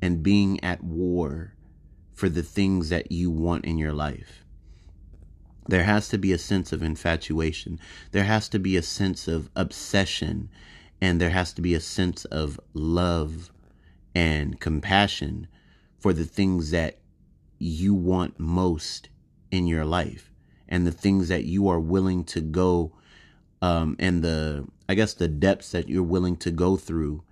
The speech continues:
in order to achieve those things.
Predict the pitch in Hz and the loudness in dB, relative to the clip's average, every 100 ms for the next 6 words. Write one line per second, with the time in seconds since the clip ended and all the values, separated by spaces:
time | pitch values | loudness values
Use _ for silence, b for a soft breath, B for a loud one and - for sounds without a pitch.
0 | b b b 92 - 98 92 87 - - | b b b -4 -2 0 0 -2 -4 -6
1 | 92 85 80 - 85 76 - 98 92 76 | -2 0 -2 -4 -8 -6 -4 -2 -2 0
2 | 80 76 - - 90 - - 85 - | -2 -2 -4 -2 -2 -2 -8 -18 -20